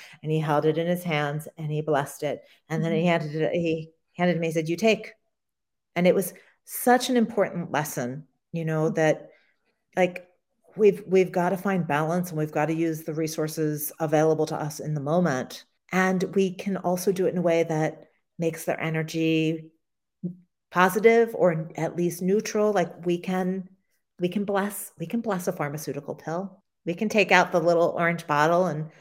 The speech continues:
Speaker 1: put it under the elder tree and ask for her, her blessing. So, you know, as you're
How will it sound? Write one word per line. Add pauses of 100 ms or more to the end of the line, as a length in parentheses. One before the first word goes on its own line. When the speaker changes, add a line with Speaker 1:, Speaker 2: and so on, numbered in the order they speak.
(220)
Speaker 1:
put
it
under
the
elder
tree
and
ask
for
her, (140)
her
blessing.
So,
you
know,
as
you're